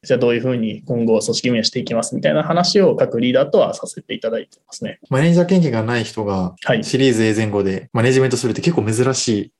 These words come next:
Speaker 2: かもしれないです。
Speaker 1: はい、そうですね。やっぱ僕ら結構その業界のキャッチアップが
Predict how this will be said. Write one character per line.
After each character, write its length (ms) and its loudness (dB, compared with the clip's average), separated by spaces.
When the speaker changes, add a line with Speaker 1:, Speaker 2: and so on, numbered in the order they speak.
Speaker 2:
か 120 -4
も 100 2
し 60 2
れ 80 2
な 60 0
い 40 0
で 40 -4
す。 80 2
Speaker 1:
は 80 4
い、 40 -4
そ 40 -8
う 20 -12
で 80 -10
す 100 0
ね。 160 -2
や 100 4
っ 40 -4
ぱ 180 4
僕 200 2
ら 220 2
結 180 -2
構 160 2
そ 100 -8
の 140 -4
業 280 2
界 280 2
の 120 0
キ 100 -4
ャ 60 2
ッ 80 -6
チ 180 -2
ア 40 2
ッ 100 -4
プ 320 -4
が 380 2